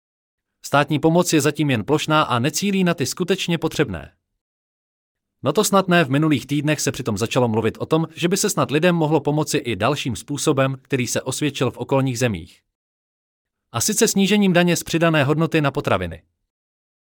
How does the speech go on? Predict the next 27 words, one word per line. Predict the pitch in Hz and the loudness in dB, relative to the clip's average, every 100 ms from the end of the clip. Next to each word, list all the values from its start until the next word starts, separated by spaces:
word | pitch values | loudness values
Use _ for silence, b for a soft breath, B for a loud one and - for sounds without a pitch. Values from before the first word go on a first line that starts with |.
| _ _ _ | _ _ _
To | - | -6
se | - | -2
ukázalo | 151 170 165 160 160 | 0 4 4 4 2
být | 151 127 | 2 -4
skvělým | - 143 147 | -2 0 2
tahem | 135 131 107 | 0 0 -2
v | |
Polsku | - 120 - 127 | -2 -4 -2 -4
či | 104 | -4
v | 92 | -2
Německu, | 101 117 - 147 B B | -2 -2 -4 -8 B B
kam | - 107 | -2 -2
Češi | 95 185 196 | 0 0 0
masivně | 156 - 185 175 | 0 0 2 2
začali | 143 131 156 135 | 0 0 0 2
vyrážet | 131 123 120 123 | 2 2 0 -4
nakupovat. | 107 98 87 76 - _ _ _ _ _ _ _ _ _ _ _ _ - | -6 -8 -8 -10 -14 _ _ _ _ _ _ _ _ _ _ _ _ -6
Jak | 123 | -2
se | 156 | 0
ale | 151 147 | 2 2
ukazuje, | 143 165 139 156 156 | 2 2 4 4 4
pravděpodobně | 131 127 135 147 135 131 | 2 0 0 0 0 -2
z | 117 | -2
toho | 131 113 | -2 -2
nebude | 101 143 165 151 | 0 0 2 0
vůbec | 143 135 120 | 0 -2 -4
nic. | 98 85 - | -6 -10 -14